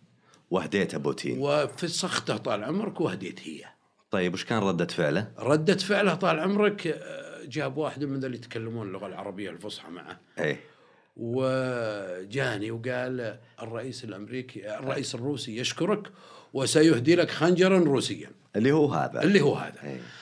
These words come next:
Speaker 2: أنا قعدت يجي أربعة أشهر أو خمسة أشهر لا جاني خنجر ولا جاني غيره، وراح خنجري، ولكن إنه فدوة للملك سلمان.
Speaker 1: إيه.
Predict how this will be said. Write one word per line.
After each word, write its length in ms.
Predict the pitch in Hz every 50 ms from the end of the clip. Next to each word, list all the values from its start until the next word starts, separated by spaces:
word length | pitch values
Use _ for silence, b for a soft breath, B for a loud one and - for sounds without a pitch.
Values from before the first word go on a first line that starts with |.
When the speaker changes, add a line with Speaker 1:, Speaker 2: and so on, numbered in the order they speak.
| B B B B -
Speaker 2:
أنا 280 | - 320 240 202 180 196
قعدت 220 | 170 175 175 -
يجي 200 | 151 117 107 104
أربعة 300 | 92 90 90 87 80 - -
أشهر 280 | 87 - - - - -
أو 80 | -
خمسة 340 | - - 85 - - - -
أشهر 240 | - - - - -
لا 160 | - 143 -
جاني 300 | - - - - - -
خنجر 400 | - - - 107 123 - - -
ولا 240 | 262 247 247 175 139
جاني 280 | 117 120 - - -
غيره، 280 | - - 165 208 220 202
وراح 260 | 160 196 220 170 - -
خنجري، 400 | 165 165 156 147 165 185 214 220
ولكن 420 | 208 190 190 190 180 - 196 202
إنه 300 | 208 208 214 214 151 - B B B B B B
فدوة 360 | - - 226 220 214 196 165 -
للملك 420 | 156 139 151 170 185 190 196 180 170
سلمان. 440 | - 165 147 139 131 131 - 123 120
Speaker 1:
إيه. 300 | - - 90 90 82